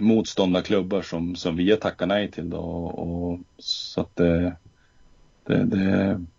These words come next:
det, det är inte så att jag påverkas av, av vad de vä-, värvar och, och tar in, utan, ja, vi jobbar efter vårat, eh, sätt, och det,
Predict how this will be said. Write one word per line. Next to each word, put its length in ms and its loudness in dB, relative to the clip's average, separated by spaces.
det, 260 4
det 140 6
är 60 6
inte 220 2
så 100 0
att 120 -2
jag 300 4
påverkas 880 4
av, 320 -4
av 280 -2
vad 120 -2
de 280 0
vä-, 480 -4
värvar 560 2
och, 240 -4
och 120 -4
tar 180 4
in, 200 6
utan, 480 -4
ja, 180 2
vi 180 6
jobbar 280 6
efter 240 -2
vårat, 480 0
eh, 480 -8
sätt, 380 -8
och 100 -4
det, 320 -2